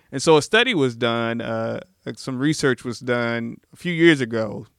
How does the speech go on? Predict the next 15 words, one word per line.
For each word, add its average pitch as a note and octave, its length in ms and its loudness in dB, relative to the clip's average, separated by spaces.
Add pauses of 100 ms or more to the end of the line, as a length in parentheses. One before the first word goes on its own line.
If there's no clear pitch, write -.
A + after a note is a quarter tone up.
(240)
uh, A#2+ 200 -8
that A#2+ 160 -2
was A#2 140 -8
published B2+ 580 -4
that A2+ 300 -4 (760)
if F#3 260 2
you, D#3+ 400 -4
if E3 240 -2
you F3+ 100 -4
send E3+ 320 -4
in D3+ 200 -2
resumes, A#2+ 760 -4
let's C3 160 -8
say, C#3 280 2
uh, A#2+ 600 0